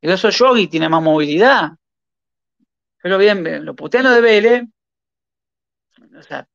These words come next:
Prato fue un gran jugador. Fue un gran jugador. Fue un gran jugador. Fue. También bicho, ¿eh? Tuvo problemas con los pibes en Vélez. Ojo al Piojo.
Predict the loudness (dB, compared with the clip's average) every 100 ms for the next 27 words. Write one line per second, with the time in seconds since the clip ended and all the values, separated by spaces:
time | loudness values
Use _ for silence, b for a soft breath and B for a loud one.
0 | -2 -2 0 -4 0 2 2 2 2 2
1 | 0 -2 2 2 2 -2 -6 _ _ _
2 | _ _ _ _ _ -4 -2 -2 -6 -10
3 | _ -20 _ _ _ _ _ _ _ _
4 | _ _ _ _ _ _ _ _ _ _
5 | -4 0 0 -2 -10 -20 -20 _ _ _
6 | _ _ _ _ _ _ _ _ _ _
7 | _ _ _ _ _ _ _ _ _ _
8 | _ -6 -6 -6 _ _ _ _ _ -4
9 | -2 0 0 0 -2 0 -2 -4 _ _
10 | -4 -2 0 0 -2 -2 0 0 0 -2
11 | -2 -4 -4 0 0 0 -2 -2 _ _
12 | _ -10 -4 -2 -4 -8